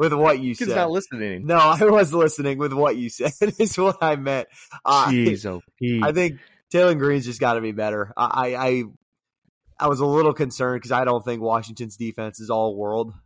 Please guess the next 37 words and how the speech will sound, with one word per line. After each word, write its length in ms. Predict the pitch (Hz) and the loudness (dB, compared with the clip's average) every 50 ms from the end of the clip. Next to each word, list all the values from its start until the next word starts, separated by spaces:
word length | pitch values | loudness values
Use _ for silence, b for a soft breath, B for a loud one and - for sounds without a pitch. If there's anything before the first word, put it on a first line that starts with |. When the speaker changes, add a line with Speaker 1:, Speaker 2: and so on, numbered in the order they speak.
| _ _ | _ _
Speaker 1:
Um, 380 | - - 117 110 107 101 98 - - | -8 -6 -4 -4 -4 -4 -6 -10 -12
and 380 | - 110 107 104 101 98 95 - _ _ _ | -12 -10 -8 -8 -10 -10 -14 -18 _ _ _
Speaker 2:
Yep. 240 | 113 117 104 92 - | -6 -4 -4 -4 -2
Speaker 1:
Boise 340 | - 117 113 113 104 117 113 | -2 -2 -4 -4 -4 -6 -10
showed 260 | 101 - 123 113 107 | -6 -4 -2 -4 -4
some 160 | - - 107 | -4 -10 -16
spots 400 | - - - 104 101 98 98 - | -12 -10 -8 -8 -6 -8 -10 -10
where 80 | - 107 | -12 -10
they 120 | 101 101 101 | -10 -8 -8
gotta 180 | 104 104 104 | -8 -8 -8
be 100 | 101 107 | -10 -12
better. 300 | 104 98 110 110 104 104 101 104 | -12 -10 -10 -8 -8 -8 -8 -4
But, 260 | 107 123 127 123 - b b b b b b b b _ - | -2 -2 -2 -2 -4 b b b b b b b b _ -12
man, 220 | 113 117 123 113 - - - - | -8 -6 -6 -6 -8 -10 -12 -12
I, 80 | 85 - _ - B B B B B B B _ _ | -12 -14 _ -16 B B B B B B B _ _
that's 340 | 117 117 123 127 123 117 - 117 | -6 -2 0 0 0 -2 -4 -8
a 200 | 107 98 95 98 | -8 -8 -10 -12
stinky 960 | - - - - - - - - _ - 143 139 135 120 110 - 107 101 95 92 | -14 -16 -16 -16 -18 -18 -20 -20 _ -2 0 0 0 -2 -6 -10 -12 -12 -12 -8
road 380 | 95 107 110 110 107 104 101 | -4 -2 -2 -2 -2 -4 -6
game 240 | 101 101 95 95 92 - | -8 -8 -8 -10 -12 -12
for 100 | - 101 | -12 -10
U 180 | 101 101 104 101 | -10 -10 -10 -12
C 240 | - - 110 104 98 | -12 -10 -6 -6 -6
F. 360 | 95 92 92 - - - - _ _ _ _ - | -4 -6 -8 -10 -14 -20 -20 _ _ _ _ -12
Just 220 | 120 123 - - | -12 -10 -8 -6
a 40 | 120 107 98 90 _ _ _ - | -6 -8 -8 -10 _ _ _ -6
Speaker 2:
Oh, 80 | - 113 | -2 0
that's 320 | 131 127 123 120 117 117 | 0 0 0 0 -2 -4
Speaker 1:
bad, 40 | 110 | -4
bad 160 | 117 110 107 | -4 -2 -2
Speaker 2:
scary. 120 | 107 104 | -4 -6
Speaker 1:
spot. 340 | 101 - - 104 98 98 - - | -8 -8 -6 -6 -6 -6 -6 -6
Speaker 2:
It's 40 | - | -4
Speaker 1:
It 120 | 131 131 | -2 -2
is 100 | 131 120 | -2 -2
a, 40 | 107 | -4
Speaker 2:
terrifying. 220 | 110 101 95 104 | -6 -8 -10 -12